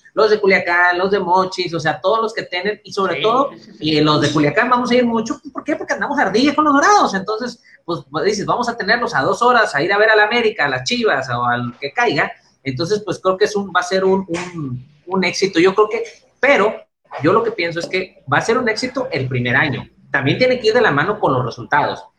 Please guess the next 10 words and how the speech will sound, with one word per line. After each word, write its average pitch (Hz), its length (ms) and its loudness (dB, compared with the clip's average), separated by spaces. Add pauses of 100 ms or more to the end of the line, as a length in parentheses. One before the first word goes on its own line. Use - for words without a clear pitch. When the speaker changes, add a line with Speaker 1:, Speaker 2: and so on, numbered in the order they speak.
(100)
Speaker 1:
si 151 200 -2
no 170 100 0
hay 240 120 0
un, 269 300 -2
si 151 180 -6
no 170 120 -4
hay 233 100 0
un 262 120 -6
proyecto 214 540 0
deportivo 143 960 -2